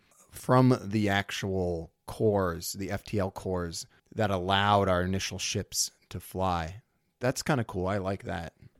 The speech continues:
Many of our outposts were built from the iron bones of the Exodus ships. Fragments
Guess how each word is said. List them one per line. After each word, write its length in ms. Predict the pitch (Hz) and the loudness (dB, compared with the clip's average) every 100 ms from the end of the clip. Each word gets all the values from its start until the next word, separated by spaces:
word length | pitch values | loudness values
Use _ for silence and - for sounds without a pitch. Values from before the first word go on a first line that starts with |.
| _ - | _ 0
Many 240 | 156 156 | 4 6
of 120 | 143 120 | 6 4
our 100 | 95 | 4
outposts 640 | 107 110 - 104 98 - | 2 0 0 0 0 -4
were 120 | 101 | -6
built 400 | - 110 107 - | -2 0 0 -4
from 260 | - 98 101 | -10 -6 -6
the 100 | 98 | -4
iron 360 | 104 107 110 | -2 -2 -2
bones 500 | 98 110 101 101 101 | -2 -2 -2 -2 -2
of 100 | 98 | -4
the 140 | 90 92 | -4 -4
Exodus 420 | 92 - 90 82 | -4 -8 -10 -8
ships. 520 | - - - - - - _ | -8 -10 -10 -12 -14 -18 _
Fragments 640 | - 151 151 139 120 - | 2 4 4 2 0 -2